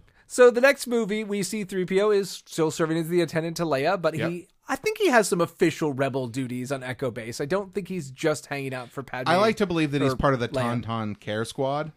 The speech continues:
Speaker 1: I just see him as, like, when we read the, the cer-, From a Certain Point of View, uh-huh,
Speaker 2: Yeah.
Speaker 1: yeah, there's our, our weekly s-, Certain Point of View plug.
Speaker 2: Yep.
Speaker 1: Um,
Speaker 2: <laughs>
Speaker 1: uh, there's the one they talk about the runners, the people that are running messages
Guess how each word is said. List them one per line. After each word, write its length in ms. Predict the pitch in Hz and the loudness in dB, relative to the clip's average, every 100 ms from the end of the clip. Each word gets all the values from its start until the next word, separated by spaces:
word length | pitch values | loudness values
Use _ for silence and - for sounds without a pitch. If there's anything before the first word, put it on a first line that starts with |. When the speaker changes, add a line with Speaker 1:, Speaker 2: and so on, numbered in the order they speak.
| _ _ _ _ - | _ _ _ _ -12
Speaker 1:
I 120 | - 254 | -6 -2
just 200 | 339 - | -2 0
see 160 | 277 | 2
him 140 | 220 208 | 2 2
as, 160 | 175 | 2
like, 200 | 165 147 | 2 2
when 180 | 143 160 | 0 0
we 100 | 175 | 0
read 220 | 190 196 | 0 0
the, 320 | 185 170 156 143 | 2 4 2 0
the 300 | 143 143 139 | 2 2 2
cer-, 220 | - 170 | -2 -4
From 260 | 151 175 | -2 -4
a 40 | 160 | -2
Certain 220 | 170 143 | -4 -4
Point 220 | 127 147 | -2 -2
of 80 | 120 | -2
View, 320 | 131 139 185 | -2 -2 -4
uh-huh, 300 | 180 - 135 165 | -8 -8 -8 -8
Speaker 2:
Yeah. 80 | |
Speaker 1:
yeah, 200 | 123 208 165 | -6 -4 -4
there's 280 | 131 139 | -4 -4
our, 220 | 147 143 - | -2 -2 -2
our 280 | 135 135 131 - | -2 -2 -4 -10
weekly 520 | 127 139 139 147 165 | -2 -2 -2 -2 -4
s-, 280 | 180 - - _ | -4 -12 -18 _
Certain 300 | - 156 143 | -8 -6 -4
Point 120 | 156 | -4
of 60 | 147 | -4
View 160 | 143 127 | -4 -4
plug. 300 | 131 156 180 - | -4 -4 -6 -10
Speaker 2:
Yep. 160 | 104 131 - - | -8 -8 -14 -4
Speaker 1:
Um, 460 | 160 165 160 156 208 - 311 - 381 | 0 2 4 2 0 -10 -12 -12 -14
Speaker 2:
<laughs> 380 | - - - - | -14 -14 -10 0
Speaker 1:
uh, 380 | 175 170 160 - 196 196 | 4 4 2 -2 -6 2
there's 240 | 202 190 | 4 4
the 120 | 165 185 | 2 2
one 160 | 202 | 2
they 100 | 190 | 2
talk 160 | 180 165 | -2 -2
about 140 | 165 | -2
the 60 | 156 | -2
runners, 460 | 151 254 135 107 - | 0 0 0 -6 -8
the 100 | 127 | -6
people 260 | 175 170 | -4 -4
that 120 | 160 151 | -2 -2
are 200 | 131 - | -2 -4
running 340 | 139 156 160 | 0 0 2
messages 560 | 143 151 175 147 131 135 | -2 -2 -4 -4 -6 -8